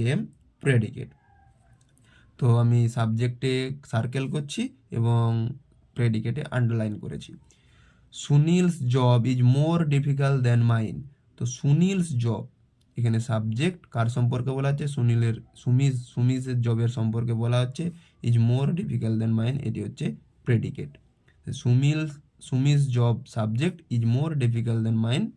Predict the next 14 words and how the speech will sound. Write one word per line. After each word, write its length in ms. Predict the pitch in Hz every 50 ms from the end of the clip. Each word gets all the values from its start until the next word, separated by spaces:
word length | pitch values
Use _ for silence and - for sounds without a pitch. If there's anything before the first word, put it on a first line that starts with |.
| _ _ _
predicate। 440 | 139 123 107 104 87 - - - - _ _ _ _ - _ _ _ _ _ _ _ _ - 127 143
All 160 | 151 160 170 170 170
the 80 | 175 175 170 -
students 540 | - 143 131 127 123 120 120 120 127 135 143 - - - 131 135
enjoy 320 | 139 147 147 165 165 165 160 151
the 60 | 151 151 143 -
picnic 340 | 127 117 - 117 120 131 131 123 117 117
very 180 | 113 117 117 117 120
much। 160 | 113 107 - - _ _ _ _ _ _
তো 60 | - - _ - 131 139
all 220 | 147 151 160 165 165 160
the 100 | 165 156 151 143
students 500 | - 135 123 120 120 120 120 117 117 117 -
সাবজেক্ট, 460 | 117 110 110 110 110 127 147 180 175